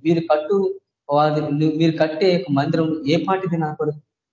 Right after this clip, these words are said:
చూడండి, కాబట్టి అలాంటి మందిరంలో ఆయన ఉండడు, కానీ నీ హృదయం అనే మందిరంలో ఉంటాడు ఆయన. అది పాత నిబంధన కాలంలో మందిరం ఉండే, కానీ దేవుని దృష్టి ఉండే, దేవుని మహిమ ఉండే అక్కడ.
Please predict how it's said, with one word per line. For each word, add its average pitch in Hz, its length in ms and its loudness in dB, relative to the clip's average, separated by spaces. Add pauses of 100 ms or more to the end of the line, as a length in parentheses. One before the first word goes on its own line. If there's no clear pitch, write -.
(580)
చూడండి, 170 500 0
కాబట్టి 185 400 2
అలాంటి 185 300 2
మందిరంలో 185 380 2
ఆయన 196 120 4
ఉండడు, 185 260 2 (640)
కానీ 185 220 2
నీ 180 220 4
హృదయం 196 380 2
అనే 220 140 4
మందిరంలో 151 440 0
ఉంటాడు - 260 -6
ఆయన. 110 120 -14 (560)
అది 131 280 -6 (180)
పాత 147 200 2
నిబంధన 147 400 2
కాలంలో 127 480 0
మందిరం 165 440 0
ఉండే, 170 400 2 (260)
కానీ 160 260 0
దేవుని 170 340 2
దృష్టి 165 280 2
ఉండే, 165 300 0
దేవుని 156 280 2
మహిమ 151 340 0
ఉండే 156 200 2
అక్కడ. 110 320 -4